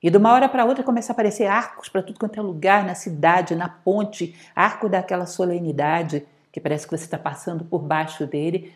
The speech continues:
tá se dirigindo pra algo cerimonial. Ou seja, ela é ao mesmo tempo desafiadora, mas ampla, solene,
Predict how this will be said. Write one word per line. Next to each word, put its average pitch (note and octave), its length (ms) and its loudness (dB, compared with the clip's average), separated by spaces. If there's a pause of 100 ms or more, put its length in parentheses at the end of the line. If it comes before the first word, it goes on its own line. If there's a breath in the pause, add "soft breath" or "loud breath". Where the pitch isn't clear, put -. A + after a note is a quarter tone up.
tá - 80 -10
se D#3+ 160 -10
dirigindo D#3+ 480 -2
pra E3 160 0
algo D#3 220 2
cerimonial. D3+ 960 -2
Ou - 180 -20
seja, E3 280 -2
ela E3 80 2
é - 20 2
ao F3+ 40 2
mesmo G3 220 2
tempo G3 300 -4
desafiadora, D#3+ 840 0
mas D3+ 240 -4
ampla, E3+ 380 -2
solene, E3 760 -2